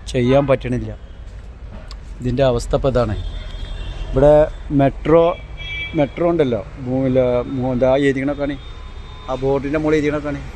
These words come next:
ഇത് ഇപ്പോൾ അവർ തുറന്നിക്കണേ. ഞാൻ വിചാരിച്ചു അത് തുടങ്ങിയെങ്കിലും ഇവിടെ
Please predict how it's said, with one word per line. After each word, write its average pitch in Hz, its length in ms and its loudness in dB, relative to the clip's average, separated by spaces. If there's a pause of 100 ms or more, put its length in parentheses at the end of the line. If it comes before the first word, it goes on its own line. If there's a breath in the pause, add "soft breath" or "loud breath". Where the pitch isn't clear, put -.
(3250)
ഇത് 143 140 0 (1000)
ഇപ്പോൾ 147 140 0
അവർ 151 140 6
തുറന്നിക്കണേ. 131 520 4 (280)
ഞാൻ 117 120 -2 (100)
വിചാരിച്ചു 151 360 0
അത് 143 80 4 (120)
തുടങ്ങിയെങ്കിലും 147 680 0 (120)
ഇവിടെ 135 180 -2